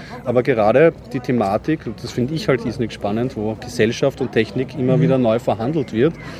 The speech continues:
Speaker 1: äh, da geht es halt auch um, ähm, darum, einfach persönliche Erfahrungen von anderen Leuten, die zu, äh, zu, zu hören, was die so erlebt haben, beziehungsweise die verschiedenen Blickrichtungen, die die Gesellschaft halt auf das Thema hat.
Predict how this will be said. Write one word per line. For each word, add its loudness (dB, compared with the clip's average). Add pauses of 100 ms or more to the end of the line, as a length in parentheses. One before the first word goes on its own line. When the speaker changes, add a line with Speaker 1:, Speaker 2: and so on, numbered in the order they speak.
(340)
Speaker 1:
äh, 6
da 4
geht -2
es -2
halt 0
auch 2
um, 0 (100)
ähm, 0
darum, 2 (180)
einfach -4 (180)
persönliche 0
Erfahrungen 2
von -4
anderen 0
Leuten, 0
die 0
zu, -6
äh, -2
zu, -4 (160)
zu 0
hören, 6
was 0
die -2 (300)
so 4
erlebt 4
haben, 4
beziehungsweise -2 (460)
die 2
verschiedenen 4
Blickrichtungen, 0
die -2
die 0
Gesellschaft -2
halt 0
auf 0
das 2
Thema 0
hat. 2